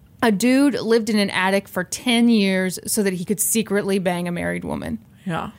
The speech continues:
Speaker 1: The press called him Batman.
Speaker 2: Ooh.
Speaker 1: And, I don't like this one, Bat Lover. Which
Speaker 2: Because
Speaker 1: sa-
Speaker 2: he lived in the attic?
Speaker 1: Yeah, it sounds like you have sex with bats,
Speaker 2: Yeah.
Speaker 1: right?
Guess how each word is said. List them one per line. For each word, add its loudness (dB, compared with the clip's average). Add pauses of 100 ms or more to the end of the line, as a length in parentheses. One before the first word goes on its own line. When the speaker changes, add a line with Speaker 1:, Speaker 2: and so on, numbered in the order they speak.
(220)
Speaker 1:
The 2
press 0
called -2
him -4
Batman. -4 (540)
Speaker 2:
Ooh. -8 (180)
Speaker 1:
And, 2 (140)
I -2
don't 2
like 0
this -2
one, -6 (180)
Bat 0
Lover. -4 (1120)
Which 0 (100)
Speaker 2:
Because -2
Speaker 1:
sa- 4 (100)
Speaker 2:
he 2
lived 2
in -2
the 0
attic? 0 (220)
Speaker 1:
Yeah, -4
it -12
sounds -2
like -4
you -2
have -2
sex -4
with -4
bats, -4
Speaker 2:
Yeah. 2
Speaker 1:
right? 4